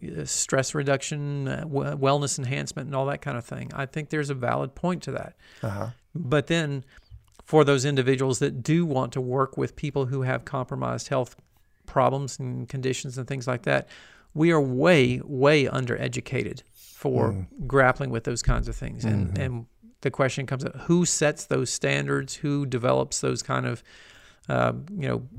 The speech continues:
Speaker 1: bars that we have to jump, uh, over and, and
Speaker 2: Yeah.
Speaker 1: you know, credentialing issues? That's the, that's the sticky wicket.
Speaker 2: That is sticky. I, I, you know, and I, uh, I'm following your lead here. I'm deferring to your overview here because you've,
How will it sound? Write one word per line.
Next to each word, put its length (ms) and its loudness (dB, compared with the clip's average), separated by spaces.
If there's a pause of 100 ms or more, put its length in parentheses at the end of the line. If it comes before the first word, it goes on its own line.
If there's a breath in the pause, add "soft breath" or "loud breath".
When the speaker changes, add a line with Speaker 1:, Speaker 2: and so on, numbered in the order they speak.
(120)
Speaker 1:
bars 640 6
that 160 -2
we 100 -4
have 160 -4
to 100 -8
jump, 480 -6
uh, 280 -2
over 400 2
and, 240 -6
and 320 -4
Speaker 2:
Yeah. 160 -2
Speaker 1:
you 140 -8
know, 40 -6
credentialing 760 0
issues? 380 -4
That's 300 0
the, 320 -4
that's 220 -2
the 80 -6
sticky 340 -6
wicket. 320 -8 (240)
Speaker 2:
That 180 4
is 220 4
sticky. 400 0 (280 loud breath)
I, 120 6
I, 240 6
you 100 4
know, 140 8
and 120 6
I, 380 6 (140)
uh, 420 4
I'm 480 6 (340)
following 640 8
your 140 4
lead 200 6
here. 160 6
I'm 160 6
deferring 500 6
to 120 2
your 460 6
overview 340 4
here 80 4
because 340 2
you've, 300 2